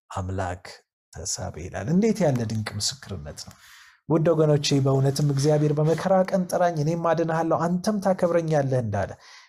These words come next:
ዮሴፍ በእነዚያ በመከራ ቀናቶች የጠራው እግዚአብሔር በጊዜና በሰዓቱ መጥቶ ሲያድነው፣ እሱንም ደግሞ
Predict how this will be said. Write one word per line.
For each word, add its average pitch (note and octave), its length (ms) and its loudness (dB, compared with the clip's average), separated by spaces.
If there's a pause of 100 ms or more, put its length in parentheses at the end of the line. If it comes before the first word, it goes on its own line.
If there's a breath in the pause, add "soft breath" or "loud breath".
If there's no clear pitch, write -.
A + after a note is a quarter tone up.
(120 loud breath)
ዮሴፍ G3 460 2 (120)
በእነዚያ F#3 580 4
በመከራ G3 440 2 (100)
ቀናቶች F#3 580 -2
የጠራው F3+ 540 0
እግዚአብሔር F3 600 2
በጊዜና F3+ 640 0
በሰዓቱ F#3 480 2
መጥቶ F#3 320 0
ሲያድነው፣ F#3 600 2 (420 loud breath)
እሱንም B3 600 0
ደግሞ A3 220 4